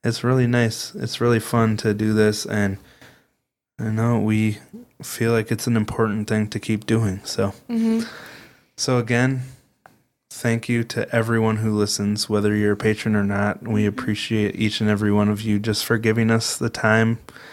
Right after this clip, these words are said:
Speaker 1: uh, to hang out and talk about these terrible things and what we can hopefully do to help prevent them.
Speaker 2: All right.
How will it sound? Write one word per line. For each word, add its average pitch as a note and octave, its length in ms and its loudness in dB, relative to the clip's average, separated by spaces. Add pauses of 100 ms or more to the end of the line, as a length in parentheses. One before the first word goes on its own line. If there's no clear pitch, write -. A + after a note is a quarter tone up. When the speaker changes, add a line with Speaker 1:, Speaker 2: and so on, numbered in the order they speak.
(400)
Speaker 1:
uh, A2 360 2
to G#2+ 400 -2 (1400)
hang A2+ 240 2
out A#2 260 4
and G#2+ 220 0 (320)
talk G#2+ 280 0
about G#2+ 320 0
these G#2 400 0 (100)
terrible A2+ 600 2
things A2+ 540 -2 (680)
and G2+ 260 -2
what G2+ 160 -2
we G#2+ 140 0
can G2+ 200 -2
hopefully G#2 460 0
do G#2 260 2
to G2 120 2
help G2 320 0 (500)
prevent G#2 440 0
them. F#2+ 260 0 (1500)
Speaker 2:
All A#3 140 2
right. C4+ 340 2